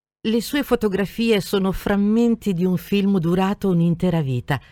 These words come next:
stazioni di un percorso in cui ogni passo assume valore dal precedente e dal successivo. Quel che conta è essere dentro il mondo,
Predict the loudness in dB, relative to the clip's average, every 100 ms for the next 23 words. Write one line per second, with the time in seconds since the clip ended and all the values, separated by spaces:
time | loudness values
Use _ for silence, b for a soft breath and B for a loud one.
0 | b b b -2 -2 2 0 2 0 0
1 | -2 -2 0 -2 0 -2 -2 -2 -2 0
2 | 0 2 0 0 -4 -4 -8 -6 -6 -4
3 | -6 -4 -4 -2 0 0 2 2 0 0
4 | -2 -2 -2 -2 -4 -4 -4 -2 -4 -4
5 | B B 0 0 -4 -8 -4 -6 -6 -8
6 | -6 -6 -8 _ _ _ _ _ _ _
7 | -4 -2 -2 -4 -2 -2 -2 -2 -4 -4
8 | -2 -2 0 -2 -4 -2 -2 0 -2 0
9 | 0 0 -2 -2 0 -2 -2 -2 -4